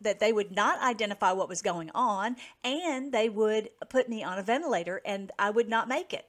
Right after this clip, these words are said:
That's, that's the way I, I felt. And so I just said, "I just can't, I can't do it. Let me just, you know, see if I can get better." And so after a couple of days, this started to kinda get worked out of me,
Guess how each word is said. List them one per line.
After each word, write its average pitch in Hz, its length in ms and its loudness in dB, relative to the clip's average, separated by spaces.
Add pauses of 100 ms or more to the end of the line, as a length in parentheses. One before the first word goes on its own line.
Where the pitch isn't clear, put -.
(100)
That's, 220 220 -4
that's 233 320 -2
the 233 80 -4
way 226 200 -2
I, 214 180 0
I 190 100 -4
felt. 196 240 -8
And 220 100 -14
so 220 80 -6
I 208 100 -2
just 214 200 -10
said, 196 120 -8
"I 196 60 -8
just 196 220 -14
can't, - 200 -18
I 190 60 -14
can't 214 380 -18
do 196 100 -12
it. 156 140 -10
Let 208 140 -6
me 247 120 -8
just, 269 300 -12 (360)
you 226 200 -6
know, 185 120 -8
see 233 160 -4
if 226 80 -4
I 220 60 -2
can 202 100 -10
get 208 140 -8
better." 202 160 -2
And 277 160 -6
so 339 80 -2
after 320 200 -2
a 320 60 -4
couple 294 240 -8
of 220 80 -4
days, 285 360 -2 (260)
this 240 200 2
started 262 380 0
to 233 80 -6
kinda 220 300 -6
get 202 160 -4
worked 185 320 -4
out 302 180 0
of 339 80 -8
me, 240 180 -6